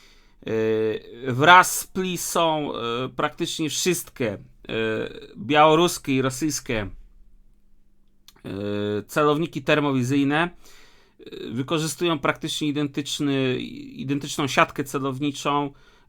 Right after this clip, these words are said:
E, cały ten układ obrazu z celownika jest w zasadzie identyczny lub niemalże identyczny. Czołgi T dziewięćdziesiąt i T dziewięćdziesiąt A,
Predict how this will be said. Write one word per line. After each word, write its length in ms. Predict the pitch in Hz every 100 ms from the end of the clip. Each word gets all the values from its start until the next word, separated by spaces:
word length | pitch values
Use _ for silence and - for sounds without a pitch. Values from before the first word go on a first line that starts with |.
| -
E, 160 | 127
cały 340 | 123 180 165 156
ten 200 | 151 -
układ 440 | 180 - 156 147
obrazu 520 | 131 135 143 156 143 135
z 60 |
celownika 640 | - 135 127 123 123 135
jest 120 | 127 120
w 20 |
zasadzie 340 | 131 147 131
identyczny 760 | - 143 143 139 127 156 - 143
lub 200 | 131 123
niemalże 480 | 139 123 110 98 98
identyczny. 580 | 92 92 - - - - - - _ _ _ _ _ _ _ _ _ _ _ _ _ - - - - - - _ _ - - - - - - _ _ _ _
Czołgi 280 | - 160 165
T 180 | - 185
dziewięćdziesiąt 880 | 202 196 170 156 - 139 147 180 - - - _ -
i 460 | 339 135 135 127 120 - - - _ _ _ -
T 120 | 165
dziewięćdziesiąt 600 | 165 170 160 147 151 143
A, 320 | 131 127 151